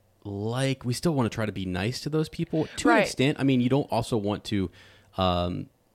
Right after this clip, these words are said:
Speaker 1: put yourself in a situation where you are
Speaker 2: Yeah, no, no, don't have them
Speaker 1: taking
Speaker 2: push
Speaker 1: any
Speaker 2: you,
Speaker 1: of, any of
Speaker 2: push
Speaker 1: their
Speaker 2: you. Yeah, no, no, no,
Speaker 1: abuse
Speaker 2: that's
Speaker 1: or whatever.
Speaker 2: no,
Speaker 1: Yeah.
Speaker 2: yeah.
Speaker 1: But at the same point in time, when and where you can, I always feel like kindness is,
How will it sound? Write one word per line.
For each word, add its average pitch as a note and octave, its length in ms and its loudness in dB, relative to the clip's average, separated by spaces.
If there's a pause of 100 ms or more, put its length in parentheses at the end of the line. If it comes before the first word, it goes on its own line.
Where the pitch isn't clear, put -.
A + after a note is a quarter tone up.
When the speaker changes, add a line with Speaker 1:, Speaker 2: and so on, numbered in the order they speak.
(200)
Speaker 1:
put - 180 -2
yourself G#2+ 220 -2
in G2 60 -4
a F2 40 -6
situation F#2 420 -4
where F#2 140 0
you F#2 240 0
are D#2 320 0
Speaker 2:
Yeah, A3+ 240 4
no, G3 100 0
no, F#3+ 220 0
don't F#3+ 260 -4
have F3+ 160 -2
them C3 120 4
Speaker 1:
taking G2 280 0
Speaker 2:
push F2 220 0
Speaker 1:
any G2+ 160 2
Speaker 2:
you, F#2+ 60 0
Speaker 1:
of, F2+ 140 -8
any G2+ 140 0
of F2+ 80 0
Speaker 2:
push - 80 -4
Speaker 1:
their D#2+ 260 -2
Speaker 2:
you. A3 60 -4
Yeah, G3+ 160 2
no, G3+ 180 0
no, G3+ 60 0
no, G2 120 0
Speaker 1:
abuse G#2+ 100 2
Speaker 2:
that's C3 180 0
Speaker 1:
or E2+ 60 -4
whatever. D2+ 240 -4
Speaker 2:
no, F2 60 0
Speaker 1:
Yeah. F#2 140 0 (220)
Speaker 2:
yeah. - 140 -8
Speaker 1:
But A2+ 240 0
at A2 100 -4
the G#2 60 -8
same C#3 240 0
point G#2+ 160 -2
in F#2+ 60 -8
time, G#2+ 220 0
when A#2+ 140 2
and D3+ 100 4
where A2 120 2
you F#2+ 100 0
can, A2+ 340 -4
I E2 80 -2
always G#2 220 0
feel D2 160 -6
like C#2+ 180 -4
kindness F#2 440 -6
is, F#2 180 -8